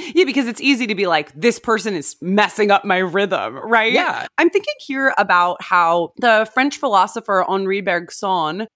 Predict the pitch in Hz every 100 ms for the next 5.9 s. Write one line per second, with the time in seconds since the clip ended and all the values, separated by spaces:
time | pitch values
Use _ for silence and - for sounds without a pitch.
0 | _ 220 277 302 302 - 214 220 - 196
1 | 196 190 196 175 160 151 - - _ -
2 | 214 185 202 190 185 233 359 320 170 135
3 | 160 214 _ - - - 220 277 269 -
4 | _ _ _ _ _ _ _ - 254 185
5 | 277 269 220 240 294 - 381 392